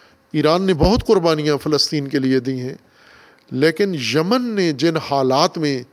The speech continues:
جس صورتحال میں فلسطین کا ساتھ دیا، غزہ کا، یمن پوری دنیا پر سبقت لے گیا ہے، بازی جیت گیا ہے۔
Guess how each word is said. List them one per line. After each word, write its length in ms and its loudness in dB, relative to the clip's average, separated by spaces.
جس 220 -4
صورتحال 720 0
میں 260 -2
فلسطین 440 0
کا 120 0
ساتھ 300 -2
دیا، 300 0
غزہ 400 0
کا، 240 -2
یمن 360 -2
پوری 320 -6
دنیا 640 -4
پر 180 -2
سبقت 640 0
لے 140 2
گیا 280 -4
ہے، 140 -16
بازی 320 2
جیت 360 -4
گیا 240 0
ہے۔ 140 -10